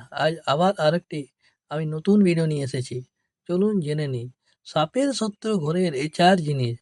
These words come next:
দরজায় ছুঁড়ে দিলেই সাপ পালাবে। কি কি চার জিনিস দরজায় ছুঁড়লে সাপ পালাবে, আজ আমরা চলুন জেনে নিই। বর্ষাকালে সাপের উপদ্রব বাড়ে, বৃষ্টি হলে গর্ত ভরে যায়, জল,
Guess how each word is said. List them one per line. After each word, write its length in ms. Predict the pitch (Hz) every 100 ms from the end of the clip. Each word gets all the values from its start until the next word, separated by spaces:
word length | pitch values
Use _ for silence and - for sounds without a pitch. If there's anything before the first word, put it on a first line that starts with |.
| -
দরজায় 460 | 139 156 175 208 185
ছুঁড়ে 300 | - 180 220
দিলেই 300 | 233 269 233
সাপ 260 | 202 214 -
পালাবে। 460 | 226 254 151 117 123 _ _ _ -
কি 160 | 247
কি 180 | - 254
চার 320 | 247 220 226
জিনিস 540 | 214 170 185 220 - - _ -
দরজায় 320 | 165 165 190 202
ছুঁড়লে 400 | - 170 190 220
সাপ 240 | - 170 -
পালাবে, 300 | 165 175 202 -
আজ 160 | 156 160
আমরা 200 | 160 156
চলুন 200 | 156 185 -
জেনে 220 | 135 139 127
নিই। 200 | 123 127 - - - - -
বর্ষাকালে 600 | 156 185 - 277 285 285
সাপের 380 | - 175 202 240
উপদ্রব 400 | 214 214 196 190
বাড়ে, 280 | 156 139 123
বৃষ্টি 340 | 165 - 214
হলে 220 | 214 220
গর্ত 300 | 185 165 175
ভরে 340 | 196 156 151 156
যায়, 200 | 147 139
জল, 400 | 143 160 156